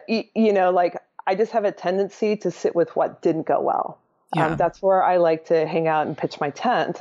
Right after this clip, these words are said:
Speaker 1: and it's not healthy and it's not productive, and it doesn't <laughs> necessarily, you know, um, translate into more positive moments with others around me if I am ruminating, you know,
Speaker 2: Right.
Speaker 1: if that's all I'm doing. So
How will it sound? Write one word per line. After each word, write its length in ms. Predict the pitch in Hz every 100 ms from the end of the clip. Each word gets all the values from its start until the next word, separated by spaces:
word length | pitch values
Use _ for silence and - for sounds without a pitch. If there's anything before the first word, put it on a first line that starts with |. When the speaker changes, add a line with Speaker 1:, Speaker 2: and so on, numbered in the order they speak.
| -
Speaker 1:
and 140 | 202
it's 200 | 202 -
not 400 | 208 180 175 180 - - - - -
healthy 480 | 330 359 214 165
and 140 | 143 208
it's 120 | 190
not 200 | 214 202
productive, 760 | - 202 185 185 202 196 190 196
and 140 | 202 196
it 260 | 185 _
doesn't 400 | - 175 170 185 185
<laughs> 0 |
necessarily, 840 | 175 - 190 - 254 226 208 202 - - _ _
you 160 | - 208
know, 380 | 190 185 175 -
um, 640 | 185 175 175 165 165 160 - -
translate 580 | - 196 180 185 170 -
into 580 | 175 160 - 165 160 -
more 320 | 185 175 165
positive 640 | 165 - 180 175 175 170
moments 480 | 170 160 165 160 -
with 140 | 165
others 320 | 165 160 156 175
around 420 | 156 202 226 190
me 240 | 151 -
if 140 | 170 - -
I 200 | 170 170
am 200 | 160 160
ruminating, 880 | 180 226 214 143 - - 156 165 -
you 100 | 190
know, 80 | 175
Speaker 2:
Right. 120 | 151
Speaker 1:
if 40 |
that's 240 | 170 165 175
all 160 | 175
I'm 160 | 175 165
doing. 440 | 220 247 220 175
So 400 | 160 208 190 185